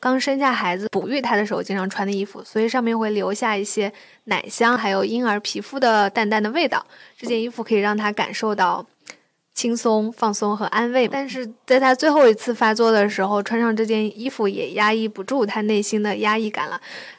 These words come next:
她感到这个，她所在的空荡荡的房子在迅速缩小，把她整个人挤压在一个越来越小的空间里，让她透不过气来。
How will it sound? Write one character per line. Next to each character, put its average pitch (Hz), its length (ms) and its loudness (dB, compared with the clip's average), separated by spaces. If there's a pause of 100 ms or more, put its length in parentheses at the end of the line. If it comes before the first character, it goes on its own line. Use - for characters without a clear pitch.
(160)
她 - 140 -4
感 220 200 0
到 202 160 2
这 226 220 0
个， 202 320 2 (320)
她 254 160 2
所 254 160 2
在 254 180 4
的 214 280 4 (260)
空 262 160 -2
荡 269 160 4
荡 254 160 6
的 226 80 2
房 196 380 0
子 233 180 0
在 214 160 2
迅 233 240 -2
速 233 180 -6
缩 311 260 0
小， - 300 0 (420)
把 190 140 0
她 208 160 2
整 208 180 -6
个 196 80 -2
人 202 220 0
挤 196 280 -2
压 208 200 2
在 208 180 0
一 196 60 -2
个 202 140 -2
越 220 160 2
来 202 160 0
越 214 100 2
小 214 180 -4
的 - 80 -10
空 240 220 -6
间 262 180 2
里， 233 80 -2
让 196 160 -4
她 220 120 -6
透 - 160 -10
不 214 100 -8
过 220 160 2
气 233 240 2
来。 190 120 -4